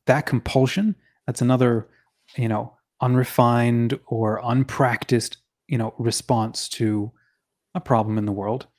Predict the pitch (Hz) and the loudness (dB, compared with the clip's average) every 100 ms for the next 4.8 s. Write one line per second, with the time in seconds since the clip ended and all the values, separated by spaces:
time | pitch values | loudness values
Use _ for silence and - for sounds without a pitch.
0 | _ _ 143 143 151 139 139 120 127 120 | _ _ 2 2 4 4 4 4 2 2
1 | 120 120 120 120 117 110 113 - 123 107 | 0 -2 0 2 0 -4 -8 -2 -2 -2
2 | 123 135 180 135 113 131 _ _ _ _ | 2 4 4 2 -2 -8 _ _ _ _
3 | _ - 131 113 101 98 135 - 120 107 | _ -2 -2 0 -4 -4 -6 -4 -2 -2
4 | 104 - 117 117 117 127 - | -4 -6 -12 -14 -18 -16 -16